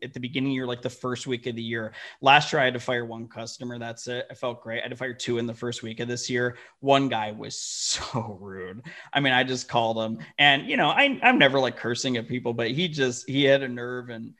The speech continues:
I had one of my female employees on the phone. He's like, "Well, she just doesn't understand." I'm like, "Uh, she's on the call." Her name is not she.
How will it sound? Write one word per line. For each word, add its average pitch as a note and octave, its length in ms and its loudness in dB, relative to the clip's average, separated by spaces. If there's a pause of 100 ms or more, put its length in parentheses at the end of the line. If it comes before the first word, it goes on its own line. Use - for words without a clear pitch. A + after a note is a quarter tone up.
(140)
I C3 100 0
had C3 440 0 (220)
one C3+ 180 -6
of B2+ 60 -6
my B2+ 100 -4
female C3 300 -6
employees C3 320 -6
on B2 80 -6
the A#2+ 80 -8
phone. A#2 260 -10
He's A2+ 220 -10
like, A2 160 -12
"Well, D#3 120 6
she C4 400 6
just D#3 280 0
doesn't C#3 320 4
understand." B2+ 640 0
I'm A#2+ 80 -2
like, A#2+ 140 -4 (180)
"Uh, B2+ 180 4
she's D4 500 4
on G#3 200 8
the D#3 100 6
call." C#3 580 6 (300)
Her D#3+ 160 0
name G3 240 4
is A#3 140 2
not A#3 220 -2
she. C#3+ 680 -2